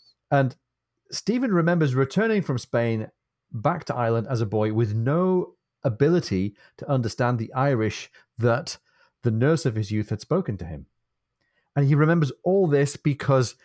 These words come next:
he's found he no longer knows what his two friends, Jack and Dylan, feel,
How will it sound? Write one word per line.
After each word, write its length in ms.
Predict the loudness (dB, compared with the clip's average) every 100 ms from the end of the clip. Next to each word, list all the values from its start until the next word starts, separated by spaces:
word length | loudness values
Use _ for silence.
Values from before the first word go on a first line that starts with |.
| _
he's 220 | -4 -2 -2
found 400 | 0 2 2 -2 _ _ _ _
he 380 | -4 0 0 0
no 180 | 0 2
longer 360 | 2 2 0
knows 400 | 0 2 2 2
what 220 | 2 0 0
his 140 | -2
two 180 | 0 -2
friends, 380 | 0 -2 -2 -6
Jack 340 | -6 -6 -4
and 140 | -6 -6
Dylan, 500 | -2 0 0 -2 -6 _ _ _
feel, 580 | -20 -4 0 2 0 -2